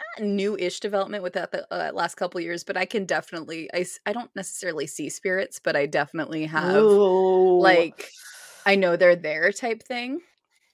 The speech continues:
Speaker 1: And, um, one of my good friends passed away in twenty twenty, and after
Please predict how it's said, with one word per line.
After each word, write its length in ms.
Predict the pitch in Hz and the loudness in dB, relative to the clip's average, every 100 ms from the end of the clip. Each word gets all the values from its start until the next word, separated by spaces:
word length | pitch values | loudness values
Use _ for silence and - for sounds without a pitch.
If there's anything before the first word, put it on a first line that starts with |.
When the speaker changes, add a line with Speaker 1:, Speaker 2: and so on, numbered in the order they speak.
| - _ - - | -20 _ -16 -6
Speaker 1:
And, 460 | 208 190 180 175 170 190 | -2 2 2 0 -2 2
um, 420 | 175 120 - - | 2 2 -6 -10
one 280 | 196 190 214 | -6 0 2
of 80 | 226 | 2
my 120 | 226 | 0
good 200 | 208 190 | 0 0
friends 480 | - 170 165 160 - | 2 0 0 -8 -10
passed 340 | - 165 - | -4 -2 0
away 200 | 175 160 147 | -2 0 -2
in 60 | |
twenty 240 | - 151 143 | -4 -4 -4
twenty, 420 | 156 127 123 160 - - _ _ - | -6 -6 -8 -12 -18 -20 _ _ -4
and 680 | 185 170 165 156 147 156 - _ _ - | 0 2 2 0 -4 -8 -10 _ _ 2
after 1000 | 180 175 - - 196 175 165 160 160 160 | 4 4 0 -2 2 4 2 0 -2 -8